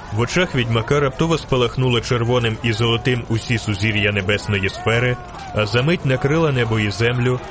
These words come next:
непроникна темрява. П'ять. Щури зірвалися пробуджені протяжним криком,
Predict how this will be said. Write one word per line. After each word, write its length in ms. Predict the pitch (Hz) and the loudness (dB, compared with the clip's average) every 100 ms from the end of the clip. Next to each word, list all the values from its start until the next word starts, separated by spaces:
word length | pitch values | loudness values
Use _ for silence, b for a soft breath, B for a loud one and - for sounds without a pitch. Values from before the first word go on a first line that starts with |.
| - | -4
непроникна 680 | 107 110 120 131 151 156 156 | 0 2 2 2 2 2 0
темрява. 640 | 147 120 95 92 90 85 - - - - - 698 659 640 - 698 807 831 - - - - | 2 0 0 0 0 -2 -4 -14 -18 -18 -18 -16 -16 -18 -18 -18 -20 -20 -20 -20 -20 -6
П'ять. 580 | 104 107 98 82 - - _ _ _ _ _ _ _ | -2 0 0 -2 -10 -20 _ _ _ _ _ _ _
Щури 360 | - 117 120 139 | -4 -2 0 0
зірвалися 640 | 127 127 123 120 113 123 | 0 2 2 0 0 -2
пробуджені 640 | - 120 117 120 120 113 | 0 0 0 0 0 0
протяжним 600 | 107 110 110 113 101 107 | 0 0 0 0 0 -2
криком, 460 | 104 110 123 131 | 0 0 0 -2